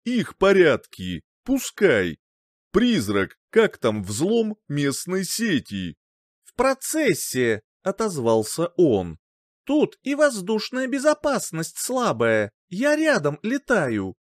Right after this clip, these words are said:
Представления о сетевой безопасности у них весьма неплохие, но карты скоро утяну. Мне даже внешних хранилищ памяти скоро не хватит со всеми собираемыми данными.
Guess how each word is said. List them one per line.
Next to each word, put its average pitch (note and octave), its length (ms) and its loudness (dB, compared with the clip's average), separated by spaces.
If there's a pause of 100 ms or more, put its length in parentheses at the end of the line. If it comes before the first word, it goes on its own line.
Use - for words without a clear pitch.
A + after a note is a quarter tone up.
(180)
Представления F#3+ 1040 0
о - 160 -4
сетевой G#3 480 -2
безопасности C3+ 1160 -2
у D3+ 120 -4
них C4 360 -6
весьма G#3+ 600 -2
неплохие, G3+ 880 -2 (340)
но E3+ 180 0
карты A#3+ 680 -2
скоро C#4 600 -2
утяну. C4+ 720 -2 (380)
Мне A#3+ 600 -2
даже D#3+ 360 0
внешних G3 560 -4
хранилищ A#3 720 -4
памяти E3 580 -2
скоро F3+ 420 2
не B2+ 180 -2
хватит B3 760 -2
со E3+ 240 0
всеми B3+ 600 -2
собираемыми B3+ 920 -2
данными. C3 880 0